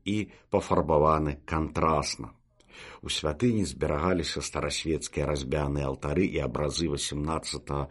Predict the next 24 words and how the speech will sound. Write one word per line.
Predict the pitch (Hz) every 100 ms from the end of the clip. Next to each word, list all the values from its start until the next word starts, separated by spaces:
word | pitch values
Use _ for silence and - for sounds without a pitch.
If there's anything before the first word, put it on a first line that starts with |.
| - -
стагоддзя. | - 78 71 82 78 60 55 - - - -
Меўся | 78 95 - 101
невялікі | 73 71 71 - 80
арган. | 73 67 64 62 - _ - - -
Касцельная | 78 - - 78 64 65 -
тэрыторыя | 69 67 73 69 65
з | - -
плябанню | 64 60 107 104 76
і | 62
гаспадарчымі | 67 - 73 71 - - 65 64
будынкамі | 76 113 113 95 95 90 - - -
была | 110 139
тады | 113 92 104
абнесеная | 76 78 92 - 85 78 76
новай | 73 82 80 76 - -
агароджаю. | 82 73 73 71 69 65 58 - _ _ _ - - - - - -
Пасля | 87 - 147
Першай | - 95 - - 65
сусветнай | - 67 - 69 69 67
вайны | 69 82 92 -
ўжо | 92 85 82
за | 76
бальшавіцкай | 71 90 - 90 87 85 - - 65
уладаю | 60 85 113 95 90